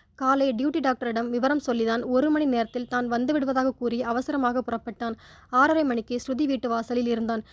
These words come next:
கதவை திறந்த ஸ்ருதி அதிசயப்பட்டாள். "நீங்களா விக்ரம்? நானே உங்களை தேடி வரணும்னு நினைச்சேன். உள்ள வாங்க." "நீ சீக்கிரம் புறப்படு ஸ்ருதி." "எங்கே?" "தனபால் இப்ப என் கஸ்டடியில. இனிமே உனக்கு அபாயம் இல்ல ஸ்ருதி. குழந்தை கடத்தப்பட்டு மாமனார் காயப்பட்ட விவரத்தை சொன்னால். அவர் தூங்குறார் உள்ளே.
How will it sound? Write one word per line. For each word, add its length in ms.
கதவை 320
திறந்த 280
ஸ்ருதி 220
அதிசயப்பட்டாள். 840
"நீங்களா 380
விக்ரம்? 300
நானே 380
உங்களை 240
தேடி 220
வரணும்னு 480
நினைச்சேன். 180
உள்ள 280
வாங்க." 380
"நீ 120
சீக்கிரம் 400
புறப்படு 460
ஸ்ருதி." 220
"எங்கே?" 400
"தனபால் 340
இப்ப 240
என் 180
கஸ்டடியில. 500
இனிமே 300
உனக்கு 340
அபாயம் 400
இல்ல 140
ஸ்ருதி. 240
குழந்தை 300
கடத்தப்பட்டு 580
மாமனார் 480
காயப்பட்ட 380
விவரத்தை 380
சொன்னால். 340
அவர் 340
தூங்குறார் 320
உள்ளே. 320